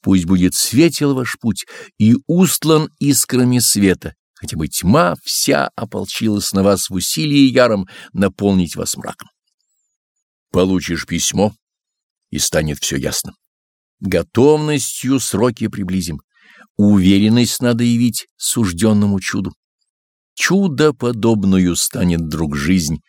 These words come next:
ваша жизнь, посвящённая делу владыки. Мы никогда не сомневаемся в правильности пути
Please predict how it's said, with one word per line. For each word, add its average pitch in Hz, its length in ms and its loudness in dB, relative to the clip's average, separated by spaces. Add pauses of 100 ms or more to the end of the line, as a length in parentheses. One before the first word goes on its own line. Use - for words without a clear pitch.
(300)
ваша 127 720 0
жизнь, 92 560 2 (260)
посвящённая 95 760 2
делу 87 340 0
владыки. 80 460 -6 (1120)
Мы 80 160 0
никогда 85 560 0
не 82 160 -2
сомневаемся 92 960 2
в - 80 -12
правильности 123 680 -2
пути 139 520 -2